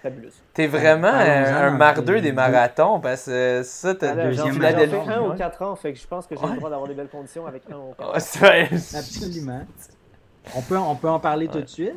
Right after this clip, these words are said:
Speaker 3: euh,
Speaker 2: De,
Speaker 3: vu qu'on
Speaker 2: d'affilée ?
Speaker 3: aborde le
Speaker 2: Ben,
Speaker 3: deuxième
Speaker 2: c'est,
Speaker 3: marathon.
Speaker 2: c'est, c'est comme tu veux, on en parle tout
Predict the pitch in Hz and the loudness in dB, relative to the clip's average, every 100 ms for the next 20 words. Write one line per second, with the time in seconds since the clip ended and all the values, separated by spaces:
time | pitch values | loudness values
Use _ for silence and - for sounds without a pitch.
0 | - 170 160 151 147 143 135 147 175 170 | -10 -6 -4 0 2 4 4 0 -2 -4
1 | 208 - 151 147 151 147 131 135 131 120 | -2 -2 -4 8 10 10 8 -4 -10 -10
2 | 120 151 180 165 180 185 180 180 170 135 | -12 -12 -8 0 0 0 -6 0 2 2
3 | 135 135 143 139 | 0 2 2 2